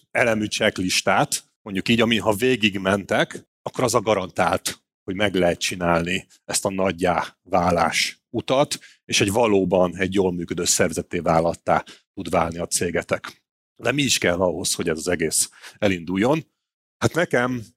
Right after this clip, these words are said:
egy olyan dolog jött körbe itt az elmúlt időszak alatt, amit, amit mindenkinél hallottam, hogy ez kell. Enélkül nem lehet sikeres és jól működő céget építeni. Ez pedig a jövőkép. Mi is ez? Hogy jön ide? Hogy legyen egy jövőképünk. Hadd hozzak egy kicsit ilyen személyes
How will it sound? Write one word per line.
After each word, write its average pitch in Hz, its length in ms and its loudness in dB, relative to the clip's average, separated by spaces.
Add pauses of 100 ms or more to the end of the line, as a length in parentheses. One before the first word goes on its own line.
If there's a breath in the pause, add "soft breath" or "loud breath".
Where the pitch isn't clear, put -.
(120)
egy 127 280 0
olyan 110 220 2
dolog 104 340 2 (340)
jött - 180 -10
körbe 104 320 2
itt 95 140 2
az 98 100 -2
elmúlt 98 460 0
időszak 95 400 0
alatt, 95 180 4
amit, 101 260 -4
amit - 280 -10
mindenkinél 95 500 2
hallottam, 80 560 -4 (540)
hogy 110 100 -2
ez - 140 2
kell. 82 560 2
Enélkül 104 960 0
nem 101 360 0
lehet 87 540 0
sikeres 90 600 -2
és - 200 -4
jól 87 160 -2
működő 82 280 -8
céget 82 440 0
építeni. 85 340 -2
Ez - 60 2
pedig 123 160 2
a 120 120 2
jövőkép. 98 680 0 (200)
Mi 98 140 0
is 113 240 4
ez? 80 260 2
Hogy 101 260 -2
jön 104 100 0
ide? 113 340 0 (260 loud breath)
Hogy - 80 -10
legyen 131 160 2
egy 104 140 2
jövőképünk. 98 560 0
Hadd 196 180 -2
hozzak 113 220 0
egy 104 60 2
kicsit 98 240 -6
ilyen 101 160 -6
személyes 101 760 2